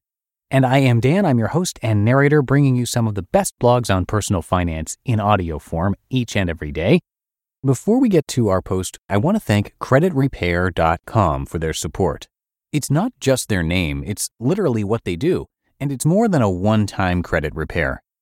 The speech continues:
Credit repair dot com understands that credit scores are a lifestyle. We all deserve an accurate and fair credit report, so let credit repair dot com help you out.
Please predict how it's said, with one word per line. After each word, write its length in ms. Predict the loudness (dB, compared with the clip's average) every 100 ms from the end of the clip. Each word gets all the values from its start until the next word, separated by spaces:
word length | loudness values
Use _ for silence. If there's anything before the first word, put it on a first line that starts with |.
| _ -4
Credit 260 | 2 2 2
repair 420 | 0 2 0 2
dot 300 | 2 0 0
com 360 | -2 -2 -2 -2
understands 720 | -4 -4 -6 -4 -4 -4 -8
that 200 | -10 -12
credit 360 | -6 -4 -4 -6
scores 460 | -6 -6 -6 -8 -6
are 140 | -4 -2
a 60 |
lifestyle. 720 | 0 -2 -2 -4 -2 -2 -6 -16 _ _ _
We 140 | 4 4
all 120 | 4
deserve 380 | 0 0 0 0
an 80 |
accurate 460 | -2 -4 -2 -4 -4
and 160 | -8 -8
fair 300 | -4 -2 -2
credit 320 | -4 -4 -4
report, 440 | -6 0 2 2 -2 _ _
so 160 | -2 0
let 240 | 0 -2
credit 340 | -2 0 2 0
repair 460 | 0 0 0 0
dot 240 | 2 0 0
com 380 | -2 0 0 -2 _
help 300 | -4 -2 0
you 100 | 0
out. 200 | 0 0